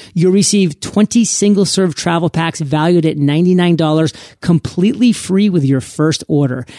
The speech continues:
Just visit athletic greens dot com slash fire. Getting into a daily routine with Athletic Greens will be the single best thing you can do for your health and success this year. I know it will be mine. Quick question for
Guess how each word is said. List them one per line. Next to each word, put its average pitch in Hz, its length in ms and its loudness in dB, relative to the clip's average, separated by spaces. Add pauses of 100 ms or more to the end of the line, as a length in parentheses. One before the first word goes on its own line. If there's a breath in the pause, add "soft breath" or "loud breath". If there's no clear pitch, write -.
(140 loud breath)
Just 180 280 -2
visit 196 420 0 (140)
athletic 170 580 -2 (100)
greens 175 580 2 (200 loud breath)
dot 170 300 -4
com 160 260 2
slash 143 340 -2
fire. 131 400 -6 (320 loud breath)
Getting 214 300 2
into 220 300 2
a 190 140 2
daily 175 420 2
routine 180 580 2
with 160 160 0
Athletic 160 480 -2
Greens 165 320 2
will 170 80 2
be 160 160 2
the 151 100 2
single 202 440 0
best 180 300 -2
thing 180 200 2
you 165 140 0
can 170 140 2
do 170 180 2
for 175 140 -2
your 147 160 4
health 165 280 -2
and 165 100 0
success 165 460 -4
this 147 320 0
year. 175 340 2 (320 loud breath)
I 151 120 0
know 139 360 4
it 160 60 2
will 143 180 2
be 165 120 2
mine. 120 400 -2 (880)
Quick 294 280 0
question 240 460 2
for 185 180 0